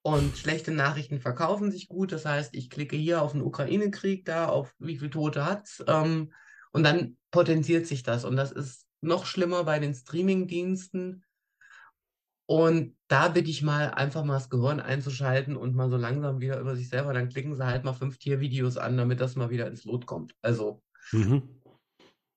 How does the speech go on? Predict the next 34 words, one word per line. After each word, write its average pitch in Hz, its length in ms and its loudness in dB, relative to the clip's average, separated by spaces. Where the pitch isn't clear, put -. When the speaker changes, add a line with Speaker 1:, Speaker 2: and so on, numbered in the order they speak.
Speaker 2:
Ja, 120 80 6
ich 117 100 4
kenne 127 280 8
Speaker 1:
Das 113 220 6
ist - 80 -2
Speaker 2:
das, 117 60 6
ich 104 120 0
kenne 135 140 4
das 135 120 4
von 117 100 6
Netflix, 117 520 4
ne? 127 120 8
Da 131 80 6
hatte 135 140 4
ich 135 60 2
auch 139 80 2
so 147 80 2
eine 127 100 2
Phase, 131 560 0
da 120 160 -2
hat 123 120 -8
mir 123 80 -2
Netflix 127 400 -4
die 139 60 -14
ganze 131 220 -4
Zeit, 123 380 -2
äh, 120 340 0
wirklich 127 560 -6
recht 135 580 0
brutale, 131 560 4
will 139 80 6
ich 139 100 2
mal 127 120 2
sagen, 120 400 0